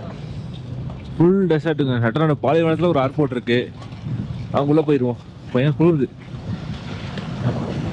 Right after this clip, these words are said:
Embarque, போட்டிருக்கு பாருங்க, embarque dispatches. நம்ம போக வேண்டிய ஏர்லைன் பார்த்தீங்கன்னா, ஸ்கை ஏர்லைன். ஆறு செகண்ட் பண்ணி போர்டிங் பாஸ்லாம் வாங்கிட்டேன்.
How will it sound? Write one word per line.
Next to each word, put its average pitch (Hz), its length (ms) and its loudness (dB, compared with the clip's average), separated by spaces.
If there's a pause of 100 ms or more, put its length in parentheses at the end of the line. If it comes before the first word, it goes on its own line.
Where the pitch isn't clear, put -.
(760)
Embarque, 151 500 4 (180)
போட்டிருக்கு 165 320 4
பாருங்க, 127 200 2
embarque 165 420 4 (120)
dispatches. 156 480 2 (3000)
நம்ம 156 180 6
போக 196 180 4
வேண்டிய 185 220 4
ஏர்லைன் 190 220 4
பார்த்தீங்கன்னா, 165 340 2
ஸ்கை 170 220 4
ஏர்லைன். 156 360 2 (1040)
ஆறு 156 180 0
செகண்ட் 175 260 2
பண்ணி 180 140 4
போர்டிங் 175 240 2
பாஸ்லாம் 147 380 0
வாங்கிட்டேன். 143 360 0